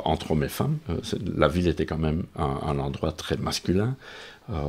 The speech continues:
où jusque dans les années après la Deuxième Guerre mondiale, il y avait trois, une femme pour trois hommes, euh, donc c'est, c'était, c'était des endroits d'hommes.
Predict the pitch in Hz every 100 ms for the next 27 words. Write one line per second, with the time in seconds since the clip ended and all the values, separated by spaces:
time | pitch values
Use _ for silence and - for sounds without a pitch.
0 | - 76 71 71 76 71 69 92 87 -
1 | - 69 71 71 71 71 73 73 73 71
2 | 69 - 82 73 76 71 71 71 71 69
3 | 69 69 107 117 73 73 - - - -
4 | - 78 - - 92 82 95 95 - -
5 | 69 73 101 101 - 82 78 78 78 -
6 | - - - 76 80 76 69 80 76 78
7 | 76 76 - 98 - - - - - 101
8 | 120 95